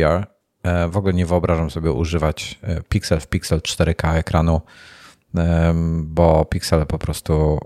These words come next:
wiesz, ty używasz może na takie, bo ty masz cztery K na trzydziestu dwóch calach jest do kitu generalnie, jeśli chodzi o funkcję Retina. Musisz siedzieć, wiesz, odpowiednio daleko, żeby nie widzieć pikseli. E, jak sobie odpalić cztery K na dwudziestu siedmiu calach jest lepiej.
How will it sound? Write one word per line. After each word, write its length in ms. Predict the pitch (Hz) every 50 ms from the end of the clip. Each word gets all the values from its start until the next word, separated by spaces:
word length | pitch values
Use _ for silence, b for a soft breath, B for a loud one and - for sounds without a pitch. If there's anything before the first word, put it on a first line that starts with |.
| - -
wiesz, 380 | 107 104 98 90 - - - - - 110 98 92 90 -
ty 160 | - 113 107
używasz 420 | 104 104 95 104 101 101 92 -
może 280 | 98 95 95 90 95 95
na 140 | 90 87 87
takie, 240 | - 95 - - 90
bo 100 | 85 90
ty 100 | - 98
masz 440 | 98 95 92 - - - - - _ _ _ _ - - _ b b b b b b b b b b b b
cztery 280 | - - - 139 135 147
K 140 | - 135 117
na 120 | 110 104
trzydziestu 380 | - - - 104 - - 101 90
dwóch 160 | 85 90 87
calach 280 | - - 85 85 85
jest 120 | 85 87 78
do 100 | 87 87
kitu 320 | - - 92 - 73 71
generalnie, 580 | 69 78 76 78 78 76 71 71 76 76 78 87
jeśli 260 | 98 87 - - 98
chodzi 260 | 82 87 80 82 85
o 100 | 82 78
funkcję 520 | - - - 82 78 - - 85 78 78 -
Retina. 400 | - 87 92 90 - 82 80 78
Musisz 260 | 80 85 - - - -
siedzieć, 480 | - 95 87 85 85 82 - - - -
wiesz, 200 | 85 73 - -
odpowiednio 380 | 92 - - 107 92 82 90 87
daleko, 360 | 85 85 85 87 85 98 90
żeby 180 | 82 85 82
nie 140 | 87 92 92
widzieć 260 | 82 92 82 80 76
pikseli. 420 | - 95 - - - 80 76 71 73 - b b b b b b b b b b b b b b
E, 180 | - - 78 -
jak 220 | 64 92 92 -
sobie 220 | - 104 92 98 87
odpalić 360 | 90 87 - 98 90 90 -
cztery 280 | - - - 120 117 -
K 120 | - 113
na 140 | 104 101 98
dwudziestu 300 | 87 95 101 - - 104
siedmiu 260 | - - 87 90 87
calach 240 | - - 85 80 76
jest 160 | 85 78 -
lepiej. 560 | 92 87 90 85 - - 87 85 95 110 131